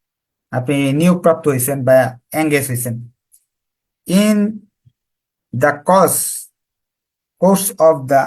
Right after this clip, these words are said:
uh, of your examination, you conclude that the bookkeeper hired during the, um, current year is not doing a good job। এখানে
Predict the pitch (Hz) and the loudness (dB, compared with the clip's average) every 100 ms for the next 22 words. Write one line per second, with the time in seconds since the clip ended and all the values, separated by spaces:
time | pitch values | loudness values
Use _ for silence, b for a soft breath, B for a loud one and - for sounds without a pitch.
0 | 143 143 - 160 156 _ _ 147 151 143 | -2 -4 0 0 0 _ _ -6 -4 -4
1 | 139 _ 147 165 175 170 147 - 170 202 | -8 _ 0 0 0 -2 -4 -6 -6 -6
2 | 226 - _ _ _ _ _ 151 156 160 | -10 -20 _ _ _ _ _ -2 2 2
3 | 160 - _ _ _ _ _ _ _ _ | 2 -2 _ _ _ _ _ _ _ _
4 | - 185 196 190 196 214 - _ _ _ | 0 2 2 -2 -4 -6 -12 _ _ _
5 | _ _ 120 156 156 - - _ _ _ | _ _ -2 2 2 -2 -20 _ _ _
6 | _ _ _ _ _ _ _ 127 139 127 | _ _ _ _ _ _ _ 0 0 0
7 | 180 180 208 208 202 208 196 - - 151 | -4 -2 0 4 6 6 2 -4 -4 2
8 | 170 190 185 131 127 165 180 185 175 156 | 4 4 2 -4 -8 -4 -2 0 2 2
9 | 156 147 _ _ _ _ 127 127 127 123 | 0 -2 _ _ _ _ -12 -10 -8 -8
10 | 123 123 120 _ _ _ _ 160 175 190 | -8 -8 -12 _ _ _ _ -4 -2 -2
11 | 185 196 185 170 139 160 180 127 147 185 | -4 -6 -6 -8 -6 -4 -4 -4 -4 -4
12 | 156 104 - - 147 147 147 147 _ _ | -4 -8 -14 -8 -4 -4 -6 -14 _ _
13 | _ 120 139 214 147 127 - _ _ _ | _ -8 0 0 0 -4 -6 _ _ _
14 | _ _ _ _ - 180 190 196 | _ _ _ _ -12 -4 0 0